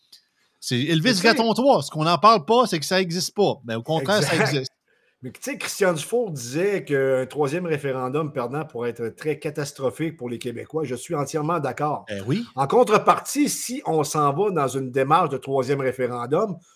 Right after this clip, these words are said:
Speaker 2: faut que tu sois armé pour la guerre. Et actuellement, le Parti québécois n'est pas armé pour la guerre. Je m'explique, c'est comme si tu, t'as ton, tes généraux, puis ils disent, « Écoute, mon ami,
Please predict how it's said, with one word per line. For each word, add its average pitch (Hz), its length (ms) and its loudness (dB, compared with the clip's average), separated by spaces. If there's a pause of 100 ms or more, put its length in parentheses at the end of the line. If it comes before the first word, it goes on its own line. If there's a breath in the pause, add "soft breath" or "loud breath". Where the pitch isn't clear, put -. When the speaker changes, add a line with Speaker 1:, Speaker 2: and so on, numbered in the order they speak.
(300 soft breath)
Speaker 2:
faut 165 140 -6
que 147 80 -8
tu - 40 -2
sois 180 160 8
armé 170 220 6
pour 147 160 0
la 127 140 2
guerre. 151 360 2 (540)
Et 113 60 -8
actuellement, 196 600 4
le 196 140 6
Parti - 220 -4
québécois 147 400 0
n'est 175 160 2
pas 269 220 4
armé 156 200 2
pour 147 180 -2
la 127 140 0
guerre. 127 240 -2
Je 107 100 -10
m'explique, 208 440 -6
c'est 175 140 -6
comme 226 200 2
si - 160 -12
tu, 139 300 -8 (340 soft breath)
t'as 123 140 -14
ton, 139 280 -2
tes 135 200 -4
généraux, 151 480 4
puis 170 120 2
ils 143 40 0
disent, « 151 340 0
Écoute, 175 200 -6
mon 143 120 0
ami, 156 340 -2